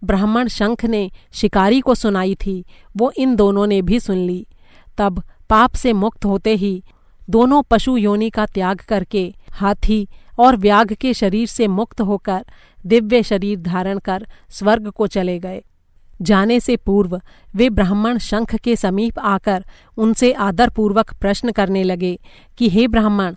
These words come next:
आप कौन हैं?" तब ब्राह्मण ने भी बड़े ही विस्मय से उनसे पूछा, "तुम दोनों कौन हो? अकारण ही वन में क्यों एक दूसरे के प्राण लेने के लिए तैयार हो गए थे और तुम दोनों ने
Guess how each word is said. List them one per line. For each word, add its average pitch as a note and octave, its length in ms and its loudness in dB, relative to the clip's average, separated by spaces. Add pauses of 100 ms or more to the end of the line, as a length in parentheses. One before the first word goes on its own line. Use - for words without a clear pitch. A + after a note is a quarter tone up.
(280)
आप G#3+ 220 4
कौन G#3 320 0
हैं?" F#3+ 260 -4 (460)
तब A#3+ 180 4
ब्राह्मण G#3+ 500 4
ने A#3 180 4
भी G3+ 300 2 (260)
बड़े A3+ 180 6
ही B3 280 4
विस्मय A#3 400 2
से A#3 140 0
उनसे G3+ 300 0
पूछा, F#3+ 500 -4 (400)
"तुम D#4 200 4
दोनों G#3+ 300 2
कौन F#3+ 320 0
हो? F3+ 300 -6 (360)
अकारण G3+ 440 0
ही G3+ 280 0 (240)
वन A#3+ 180 4
में C4 300 0
क्यों B3+ 240 0
एक A#3 240 0
दूसरे A3 360 -2
के A#3+ 160 -2
प्राण F#3+ 340 0
लेने G3+ 340 2
के G3 180 -4
लिए G3 280 0
तैयार F#3+ 480 -2
हो F#3 180 -4
गए F#3 300 -4
थे F#3 180 -6 (380)
और G3 120 -2
तुम A3+ 260 -2
दोनों G#3 300 0
ने G3 240 -2